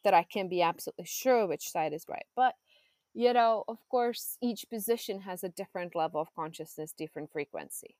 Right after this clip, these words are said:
right? But it, that's not the point to prove who is righter, right? The point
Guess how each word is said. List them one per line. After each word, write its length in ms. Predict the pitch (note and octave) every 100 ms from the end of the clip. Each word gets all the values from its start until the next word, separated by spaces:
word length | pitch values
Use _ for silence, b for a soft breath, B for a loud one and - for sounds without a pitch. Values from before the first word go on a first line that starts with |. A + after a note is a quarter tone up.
| _ _ _ -
right? 320 | D3+ D#3+ F3 -
But 100 | F#3+
it, 140 | - G3
that's 240 | F#3 - -
not 180 | F#3
the 80 | -
point 480 | - - - - - _ _ _ _ -
to 100 | F#3+
prove 300 | - F#3+ E3+
who 160 | G#3+ G3+
is 160 | F3
righter, 500 | D#3+ D3+ D3 - - _ _ _ _ -
right? 240 | E3+ E3+ -
The 100 | -
point 420 | - G3 F#3+